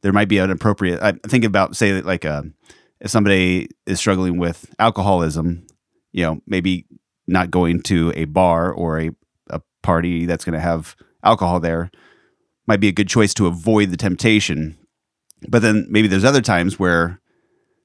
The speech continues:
you know, actually confronting the temptation and denying it is a good thing as well. So I, I, do you have any idea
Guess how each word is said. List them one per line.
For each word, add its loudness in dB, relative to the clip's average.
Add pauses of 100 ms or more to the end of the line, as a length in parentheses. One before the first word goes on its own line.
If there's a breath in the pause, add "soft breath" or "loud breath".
(140)
you 0
know, -4 (100)
actually 0
confronting 0
the -2
temptation 0
and 0 (240)
denying 2
it -8 (720)
is -6 (300)
a -2
good 0
thing 0
as -6
well. 2
So -2
I, 0 (300 loud breath)
I, 2
do 0
you 8
have 4
any 6
idea 4